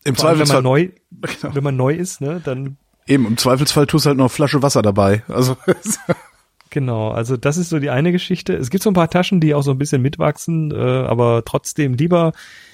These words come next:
Speaker 2: lieber so kaufen, dass man irgendwie zwei Ausrüstungen drin unterbringt, weil das hat man dann <laughs> irgendwann, wenn man dem Gas anheimfällt.
Speaker 1: Stimmt.
Speaker 2: Ähm, ähm,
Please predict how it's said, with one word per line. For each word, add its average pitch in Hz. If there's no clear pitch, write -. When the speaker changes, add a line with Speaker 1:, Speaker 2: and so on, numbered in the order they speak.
Speaker 2:
lieber 240
so 190
kaufen, 196
dass 180
man 175
irgendwie 156
zwei 170
Ausrüstungen 131
drin 120
unterbringt, 123
weil 147
das 143
hat -
man 143
dann 202
<laughs> 180
irgendwann, 185
wenn 185
man 139
dem 131
Gas 123
anheimfällt. 117
Speaker 1:
Stimmt. -
Speaker 2:
Ähm, 147
ähm, 135